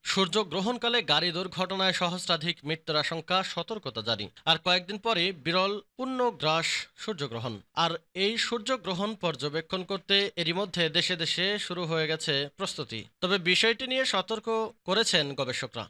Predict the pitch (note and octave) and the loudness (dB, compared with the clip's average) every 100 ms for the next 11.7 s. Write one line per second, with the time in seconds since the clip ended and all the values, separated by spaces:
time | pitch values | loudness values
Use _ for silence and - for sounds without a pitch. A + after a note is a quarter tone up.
0 | - D#3+ F#3 G#3 - G#3+ A#3 - E3 D3 | -4 0 2 0 0 0 0 -4 -6 -6
1 | C3+ C#3+ E3 F3 F#3 F#3+ G#3 - B2 D#3 | -6 -4 -4 0 6 6 6 -2 0 2
2 | F3 E3 F3+ E3 F3 F#3+ D#3 A#2+ A2 - | 2 -2 -6 -4 -4 0 0 0 -4 -10
3 | - E3+ F3 F3 - E3+ D#3 E3 C3 C3 | -2 0 0 -2 -6 -2 0 0 -2 -6
4 | D3+ - F3 E3+ E3+ - F#3+ - C3+ A#2 | -6 -6 -6 -6 -6 -8 -8 -6 -6 -4
5 | A2+ - - E3 G3+ G#3+ G#3+ E3+ F#3 - | -4 -6 2 4 6 2 2 2 2 0
6 | F3 F3 E3 D3 C3 D#3 E3+ F#3+ - - | -4 -2 0 -2 0 2 4 2 -8 -6
7 | G3 F#3 F#3+ D3 D#3 D#3+ D3 - D3+ - | -4 -2 -4 -2 -2 0 0 0 -4 -4
8 | C#3+ C#3 C3+ B2+ - A2+ A2 C3 G#2 _ | -8 -6 -4 -4 -4 -4 -2 -2 -4 _
9 | F3 F#3+ F#3+ F#3+ G#3 A#3 G3 F3 - - | 4 4 2 -4 0 4 4 2 -2 2
10 | G#3 F#3 - F3+ F#3+ B3+ B3 - C3 C#3 | 2 0 -4 -2 -2 -4 -4 -4 -2 -4
11 | - D#3+ E3 D#3 D3+ E3 G3+ | -4 -6 -4 -4 2 2 2